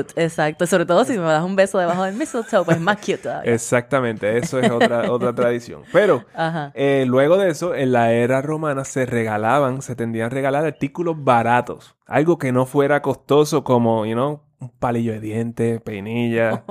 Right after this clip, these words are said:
Speaker 1: <laughs>
Speaker 2: tablas para escribir. Imagínate que tu hijo se levante por la mañana y está el cuarto lleno de palillos de dientes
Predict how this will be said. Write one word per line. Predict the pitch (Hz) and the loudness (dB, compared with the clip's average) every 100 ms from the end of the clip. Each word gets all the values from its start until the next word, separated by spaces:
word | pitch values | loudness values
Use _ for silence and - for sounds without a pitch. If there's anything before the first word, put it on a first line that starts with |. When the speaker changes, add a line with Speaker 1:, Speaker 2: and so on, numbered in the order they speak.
| - | -14
Speaker 1:
<laughs> | 185 - 214 220 | -16 -10 -6 0
Speaker 2:
tablas | 139 143 139 | 2 2 0
para | 143 | 0
escribir. | 123 131 143 160 | 0 0 2 2
Imagínate | 180 180 175 214 190 127 117 - _ | 2 0 0 2 2 2 -4 -8 _
que | - 139 | -4 -2
tu | 143 | 0
hijo | 165 170 | 0 -2
se | - 151 | -2 0
levante | 135 139 160 | 0 0 -2
por | 180 165 | 0 0
la | 147 | 0
mañana | 135 147 143 120 - | 0 0 -2 -2 -4
y | 123 | -8
está | 117 143 | -4 -4
el | 151 | -4
cuarto | - - 147 156 160 170 156 | -6 0 2 2 0 -2 -2
lleno | 120 127 165 180 | -4 0 2 2
de | 156 | 0
palillos | 135 139 151 | 0 0 0
de | 139 | -2
dientes | 131 143 156 160 | -2 -4 -2 0